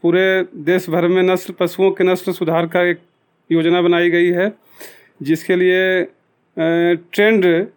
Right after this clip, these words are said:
युवाओं की ज़रूरत है। उसमें से मैत्री होता है, जिसका full form है multipurpose artificial insemination technician in rural India। माने जो ग्रामीण क्षेत्र है सुदूर में,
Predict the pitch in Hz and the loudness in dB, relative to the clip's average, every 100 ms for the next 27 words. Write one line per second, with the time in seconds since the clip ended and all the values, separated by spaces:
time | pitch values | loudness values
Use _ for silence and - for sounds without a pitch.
0 | _ 165 175 180 196 196 185 180 190 190 | _ 0 2 4 2 2 2 2 2 0
1 | 185 220 - _ _ _ _ _ - 165 | -2 -2 -6 _ _ _ _ _ -6 -6
2 | - 185 175 190 175 175 175 208 208 180 | -2 -2 0 0 0 0 0 0 0 0
3 | 185 185 185 180 185 170 202 214 - 185 | 0 0 0 -2 -4 -4 -2 -2 0 0
4 | 180 175 180 202 226 165 170 180 175 _ | 0 0 0 0 -2 0 0 -2 -6 _
5 | - 180 202 214 220 - - 160 190 - | -4 -2 0 -2 -2 -10 -4 -2 -2 -2
6 | 180 - 202 214 185 175 180 175 175 202 | -2 -2 -4 0 -2 0 0 0 0 0
7 | 190 180 165 170 170 165 135 - _ _ | -2 -2 0 0 2 0 -2 -8 _ _
8 | _ _ 202 202 196 214 180 160 143 131 | _ _ 2 4 4 4 4 2 2 -4
9 | 131 _ _ _ _ - 151 170 185 196 | -8 _ _ _ _ -2 2 2 4 2
10 | 165 165 185 196 196 165 165 170 202 220 | 2 0 2 0 -2 -2 0 2 2 0
11 | - 185 175 180 175 175 185 156 143 165 | -2 0 2 0 0 0 0 0 -2 -4